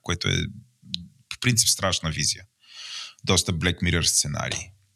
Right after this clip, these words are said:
<clears throat> Предвид, че тук вече си говорим, Еленко, за знания и всички професии с изключително висока добавена стойност, които имахме създадени заради информационната революция. Сега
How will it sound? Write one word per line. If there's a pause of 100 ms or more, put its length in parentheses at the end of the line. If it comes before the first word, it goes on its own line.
(220)
<clears throat>
Предвид,
че
тук
вече
си
говорим,
Еленко,
за
знания
и
всички
професии
с (460)
изключително
висока
добавена
стойност,
които
имахме (800)
създадени
заради
информационната
революция.
Сега